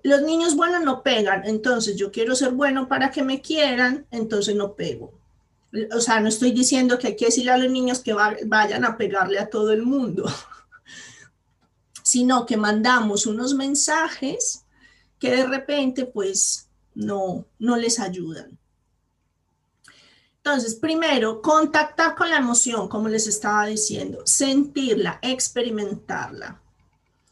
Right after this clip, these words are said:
Si estás llorando, llora con todas las ganas. Te pones un reloj,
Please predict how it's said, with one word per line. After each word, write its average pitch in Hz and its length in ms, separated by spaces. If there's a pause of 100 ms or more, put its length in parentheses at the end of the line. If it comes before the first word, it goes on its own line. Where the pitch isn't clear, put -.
(720)
Si - 220
estás 294 440
llorando, 339 460 (140)
llora 311 460
con 240 220
todas 226 220
las 233 220
ganas. - 720 (140)
Te 240 100
pones 285 340
un 294 120
reloj, 226 580